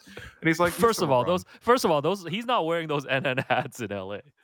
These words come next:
Speaker 2: So that's, that's already a non-starter, man. LeBron's like,
Speaker 1: Uh.
Speaker 2: "Please, you're not doing this. Only I get to brand myself." <laughs>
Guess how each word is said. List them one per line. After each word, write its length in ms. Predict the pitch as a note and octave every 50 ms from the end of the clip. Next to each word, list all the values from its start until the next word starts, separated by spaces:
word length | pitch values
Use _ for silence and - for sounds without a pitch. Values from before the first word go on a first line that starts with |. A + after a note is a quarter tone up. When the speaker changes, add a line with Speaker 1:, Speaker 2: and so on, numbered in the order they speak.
| - -
Speaker 2:
So 160 | - - C3+
that's, 260 | B2 D3+ E3 G3+ - - -
that's 220 | E3 F#3+ G#3 -
already 240 | A#3+ A#3+ A3+ A3+ G#3
a 80 | F3
non-starter, 800 | D#3 D3 D#3 D#3 D#3+ D#3+ D#3+ - - - D3+ C#3 C3+ B2+ A#2 G#2 G2+
man. 240 | G2 G2 F#2+ G2+ G2+ - _ _ - - - - -
LeBron's 460 | F#3 G3+ F#3 - A3+ A#3 B3 B3+ B3+
like, 100 | G#3+ -
Speaker 1:
Uh. 140 | A#2+ A#2 A#2
Speaker 2:
"Please, 280 | - G#2+ - A#2 D#3
you're 120 | D#3 E3+ F3+
not 180 | G3+ F#3+ F3+
doing 240 | E3+ E3 D#3+ D3+ C3+
this. 220 | A#2+ A2 A2 A#2+
Only 240 | D#3 F3 F#3 G3 F#3
I 160 | A#2+ C3+ C#3
get 160 | C#3 C#3 C3 B2+
to 80 | -
brand 340 | - - A2+ A2+ A2+ A2+ G#2+
myself." 580 | G#2 G#2 G2 G3+ - - - F#3+ - - - - -
<laughs> 60 | -